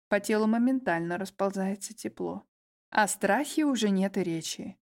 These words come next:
Я лишь крепче сжимаю его ладонь и шагаю вслед. Джаред не говорил о том, что я его девушка,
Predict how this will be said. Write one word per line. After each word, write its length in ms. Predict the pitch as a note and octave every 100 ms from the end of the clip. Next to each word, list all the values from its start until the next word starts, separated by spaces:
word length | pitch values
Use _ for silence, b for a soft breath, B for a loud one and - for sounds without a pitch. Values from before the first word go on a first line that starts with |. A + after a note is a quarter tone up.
| _ _
Я 220 | G3+ F#3+ F#3
лишь 180 | F3
крепче 480 | - A3 C4+ C4+ -
сжимаю 560 | G3+ F#3+ F3+ F3 F3+ F3+
его 260 | F3+ E3+
ладонь 520 | F3 E3+ E3 F#3 A#3+ A#3+
и 160 | G3
шагаю 500 | F3+ F3 E3+ F3 F3 F3
вслед. 420 | - F3 F3 F#3 _ _ _ _ -
Джаред 380 | G#3+ A#3 C4+ C4+
не 120 | C4+
говорил 600 | B3 C4+ C#4+ G#3 D3 D3
о 140 | F3+
том, 260 | F3+ F#3 F3
что 180 | - G3
я 180 | F#3
его 140 | F#3+ G#3+
девушка, 640 | G#3+ E3+ D#3+ - - -